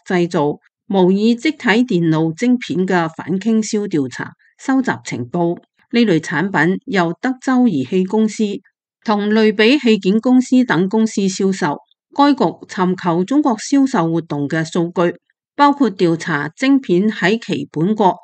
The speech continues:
同亞洲國家成本同利潤嘅比較。雖然中國官員尚未點名特定企業，但呢一項初步調查及最新發展被視為北京向美國出口限制採取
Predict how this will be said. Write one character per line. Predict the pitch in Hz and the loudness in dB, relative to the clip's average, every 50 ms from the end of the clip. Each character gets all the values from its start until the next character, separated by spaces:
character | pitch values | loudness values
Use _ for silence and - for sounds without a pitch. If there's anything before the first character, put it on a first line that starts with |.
| _ _ | _ _
同 | - - 190 170 180 185 | -6 -4 0 0 2 2
亞 | 208 233 240 | 2 2 2
洲 | 247 262 269 254 | 2 0 0 0
國 | 247 - 214 190 196 | 0 -2 -2 -2 -2
家 | - 233 226 226 | 0 0 0 0
成 | 214 - 151 127 131 | 0 -4 -8 -12 -10
本 | 123 143 151 165 185 - - _ | -6 -2 0 0 0 -2 -6 _
同 | - - 190 175 185 190 | -6 -2 0 0 2 2
利 | 190 196 196 | 2 0 2
潤 | 196 190 180 180 175 | 2 2 2 2 0
嘅 | 160 185 180 180 | 0 0 0 0
比 | 175 - - 143 | -2 -2 -6 -6
較。 | 160 - 214 180 165 156 - - _ _ | -4 -2 0 0 0 -2 -4 -10 _ _
雖 | - - 240 233 220 | -2 2 4 6 6
然 | 165 135 131 | 6 4 2
中 | 123 - 220 226 | 0 0 0 0
國 | 214 190 | 2 0
官 | 170 175 - 226 220 220 | -2 -2 -2 0 2 2
員 | 196 151 117 - - | 2 0 -2 -4 -8
尚 | - - - 208 190 185 190 | -10 -6 -2 0 2 2 4
未 | 185 175 170 170 170 | 4 2 2 0 0
點 | - 180 160 | -2 -2 0
名 | 185 208 208 - - - _ _ _ - | 0 0 0 -2 -4 -6 _ _ _ -8
特 | 165 160 - | -8 -8 -4
定 | - 160 147 143 135 | -4 -2 -2 -2 -4
企 | - - | -6 -6
業， | 127 147 160 165 165 - - _ _ _ _ _ | -6 -4 -4 -4 -4 -6 -6 _ _ _ _ _
但 | _ - 185 190 190 202 220 | _ 0 2 2 2 2 2
呢 | 254 | 2
一 | 269 277 | 2 2
項 | 269 254 - - 151 147 156 160 160 | 0 0 -2 -2 0 0 0 -2 -4
初 | - - 254 262 247 | -4 -2 -2 0 0
步 | - 139 117 120 | -2 -4 -4 -4
調 | - 135 127 135 | -4 -6 -6 -8
查 | - - - - - - _ _ _ - | -10 -10 -12 -12 -12 -14 _ _ _ -6
及 | - 208 185 196 - - | -2 -2 -2 -2 -2 0
最 | 240 233 226 | 0 2 2
新 | 214 - 269 262 262 | 2 0 0 0 0
發 | 247 - 190 170 | 0 -2 -4 -6
展 | - - 135 160 196 196 | -6 -4 -2 -2 -2 -2
被 | 190 160 143 131 | -2 -4 -4 -4
視 | 127 - - 143 135 | -6 -8 -6 -6 -6
為 | 135 147 - - - _ - | -6 -6 -10 -14 -20 _ -2
北 | - 285 277 | -2 0 2
京 | - 262 262 | 2 2 2
向 | 247 220 220 190 180 | 4 4 2 2 2
美 | 185 185 170 175 180 | 2 2 2 0 0
國 | - 196 185 180 185 - | 0 0 0 0 -2 -2
出 | - 254 | -2 -2
口 | 240 214 147 160 190 185 | 0 0 0 0 0 -2
限 | - 180 151 151 147 | -2 -2 0 0 0
制 | - 185 165 170 175 | 0 0 0 0 -2
採 | - - 139 131 185 208 | -4 -6 -6 -6 -6 -4
取 | - 214 160 160 185 208 | -4 -2 -2 -2 -2 -2